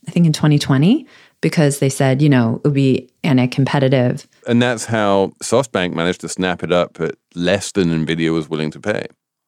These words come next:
Speaker 1: Yeah. And now ARM is a public company. I mean, ninety percent owned by <laughs> SoftBank, but still a public company.
Speaker 2: Well, SoftBank is a public company too.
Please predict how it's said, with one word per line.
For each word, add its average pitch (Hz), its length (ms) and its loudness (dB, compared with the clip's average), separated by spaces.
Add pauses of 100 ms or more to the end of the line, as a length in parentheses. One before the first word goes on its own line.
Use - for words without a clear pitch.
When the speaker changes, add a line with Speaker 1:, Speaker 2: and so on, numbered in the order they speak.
(160)
Speaker 1:
Yeah. 180 340 0
And 180 180 4
now 160 460 2 (140)
ARM 156 380 2
is 143 420 -4 (100)
a 120 80 -2
public 139 360 -2
company. 135 540 0
I 127 60 2
mean, 131 420 2 (200)
ninety 143 280 2
percent 135 380 -4
owned 135 440 0
by 131 380 -2
<laughs> - 60 -4
SoftBank, 170 840 -2
but 190 120 0
still 220 380 0
a 190 80 -2
public 185 340 0
company. 185 640 -2 (120)
Speaker 2:
Well, 185 180 0
SoftBank 123 440 0
is 98 140 -2
a 98 40 0
public 90 300 -4
company 80 320 -4
too. 90 320 -6